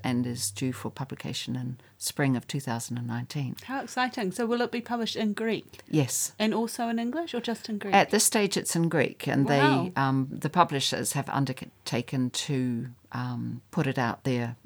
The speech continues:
Speaker 1: with their partners, whom they have a reciprocal arrangement with texts, and hopefully find somebody who will publish it in, if not in Greek, in, I don't know, Portuguese, um, Spanish, Icelandic.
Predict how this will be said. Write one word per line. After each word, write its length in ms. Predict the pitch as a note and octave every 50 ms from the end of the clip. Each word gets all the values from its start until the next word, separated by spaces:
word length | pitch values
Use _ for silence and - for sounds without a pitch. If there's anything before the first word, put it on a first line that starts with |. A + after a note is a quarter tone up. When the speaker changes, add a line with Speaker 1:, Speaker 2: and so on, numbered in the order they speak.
| - -
Speaker 1:
with 240 | C3+ C#3 - - -
their 320 | C#3+ C3 B2 B2+ B2+ A#2+ - - - _ _ _ -
partners, 540 | - B2+ A2 - - - A2 - - - - _ _ _ - - - - -
whom 200 | D3+ D#3+ D3 C#3
they 120 | C3+ C3+
have 160 | B2+ C3 A#2+ A#2
a 80 | B2+
reciprocal 560 | A#2 B2 B2 - - - - - - C3+ A#2+
arrangement 500 | A#2+ A#2 A#2+ A2+ A#2 - - - C3 -
with 140 | - G2+ -
texts, 460 | - - - - - - - - - - - - - - - - - -
and 200 | C3 C#3 C#3 D3
hopefully 600 | C#3+ - C#3 - - - B2+ B2 A#2 A2+ C3 C#3 -
find 240 | - C#3 B2+ B2 -
somebody 320 | - C3 B2 B2 B2+ B2+
who 160 | B2 C3 C#3+
will 160 | C3 B2+ C3+ B2
publish 400 | - C3+ B2+ - C3+ B2+ - -
it 160 | - - -
in, 300 | - B2+ B2+ B2+ B2+ C3+ - _ -
if 200 | - G#3 - -
not 240 | G#3 G#3+ G3+ -
in 160 | E3 F3 F3 E3+ - _ _ _ _ _ _ -
Greek, 320 | - E3 F3 F3+ - -
in, 260 | B2+ B2+ C3 B2+ C3 B2+ - _ - - - _ -
I 100 | - B2+
don't 160 | B2+ C3 -
know, 220 | - C#3+ D3+ E3 D#3+ -
Portuguese, 800 | - F3+ - - - - - C3+ - F3+ G3+ - - - - - - - - - - - - - - - - - _ -
um, 220 | - - - - - _
Spanish, 800 | - - - - D3 D3 D#3+ F#3 A3 - - - - - - - _ _ - -
Icelandic. 680 | C#3+ C#3+ - - D#3 D3+ F3 F#3 F#3 A3 - - -